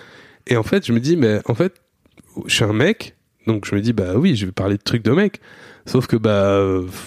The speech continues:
ça veut dire quoi, tu vois, parler de trucs de mec ? Donc j'essaye de juste parler des trucs qui m'intéressent moi, mais je suis conscient qu'il y a toujours le prisme du fait que je sois un mec et que donc les trucs qui m'intéressent en tant que mec,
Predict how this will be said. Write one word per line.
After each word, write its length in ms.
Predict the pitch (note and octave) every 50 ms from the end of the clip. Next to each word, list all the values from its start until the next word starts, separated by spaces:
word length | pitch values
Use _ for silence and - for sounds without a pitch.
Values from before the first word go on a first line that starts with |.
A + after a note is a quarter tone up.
| - - - - - F3+ E3+ C#3 _
ça 140 | - - A2+
veut 60 | G#2
dire 140 | G#2+ A#2+ A#2+ -
quoi, 140 | - F#3+
tu 80 | - -
vois, 120 | D#3 D#3+
parler 200 | - A2+ B2+ C3
de 40 | - -
trucs 340 | - - C#3+ C3+ A2+ - -
de 120 | D#3+ D#3
mec ? 280 | D3 G3 A3+ - - - - - - - - -
Donc 100 | C#3 C3
j'essaye 240 | C3 C#3 - G3 D#3
de 80 | C#3
juste 240 | C3 B2+ F#3+ G3 -
parler 220 | E3 D3 C#3+ C#3+
des 100 | C3+ C3
trucs 320 | B2+ - - E3+ - _ -
qui 160 | - - C#3
m'intéressent 460 | C3 B2+ B2+ B2 C#3 A#2+ B2+ A#2+ - -
moi, 240 | D#3+ G#3 B3+ - _ _ _ _ _ _ _ _ _ _ - - - _ _ _ _ -
mais 340 | - A#2 B2 B2 B2 A#2 A#2
je 40 | -
suis 100 | - C3
conscient 320 | A#2 - B2 A#2 - F#3+ F#3
qu'il 140 | - C3 A#2
y 80 | A2+
a 60 | A2
toujours 320 | G#2+ - - C3 B2+ D3 C#3
le 100 | A#2+ A#2
prisme 320 | - - E3+ E3+ D#3 C3+
du 100 | A2+ A2
fait 120 | - - D#3
que 140 | - A#2 A2
je 80 | -
sois 200 | - - F3 E3+
un 80 | C#3 A#2+
mec 260 | C3+ E3 F#3+ - -
et 80 | A#2 G#2+
que 80 | -
donc 260 | G#2+ A#2+ C3+ C#3 B2+ -
les 100 | A#2 A2+
trucs 220 | - - F#3 -
qui 100 | - C3
m'intéressent 400 | B2 A#2 A2+ - B2 A#2+ - -
en 60 | A2
tant 140 | G#2 - G2+
que 100 | - C#3
mec, 200 | D#3+ F3 -